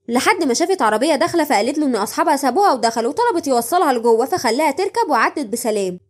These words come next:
وبعدها قعدت تدور عليها جوه في كل مكان لحد ما تاهت،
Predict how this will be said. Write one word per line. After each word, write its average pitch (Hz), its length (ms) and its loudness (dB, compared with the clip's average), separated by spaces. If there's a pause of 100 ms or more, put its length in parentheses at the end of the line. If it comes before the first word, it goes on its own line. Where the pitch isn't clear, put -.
(100)
وبعدها 349 480 4
قعدت 339 360 2
تدور 302 320 2
عليها 294 300 2
جوه 330 280 2
في 277 80 -12
كل 403 280 4
مكان 415 360 2
لحد 339 320 -2
ما 277 100 2
تاهت، 202 560 -6